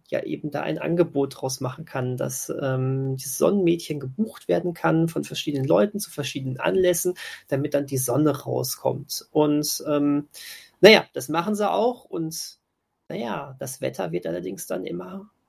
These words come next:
schlechter und schlechter und die Regensituation nimmt immer zu. Ich glaub, so weit würde ich's erstmal nur,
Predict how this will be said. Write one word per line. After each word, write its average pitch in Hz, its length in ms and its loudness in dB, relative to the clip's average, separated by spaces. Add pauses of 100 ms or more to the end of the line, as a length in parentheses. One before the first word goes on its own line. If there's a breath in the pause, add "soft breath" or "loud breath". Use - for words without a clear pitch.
schlechter 170 680 -6
und 165 100 -16
schlechter - 520 -4
und - 320 -10
die 151 100 -4
Regensituation 156 1120 0
nimmt 147 180 -2
immer 165 220 2
zu. 165 300 2 (200 loud breath)
Ich 143 120 0
glaub, 208 120 10
so 202 180 0
weit 175 200 4
würde 165 100 -2
ich's 165 120 -4
erstmal 165 340 -4
nur, 139 260 -6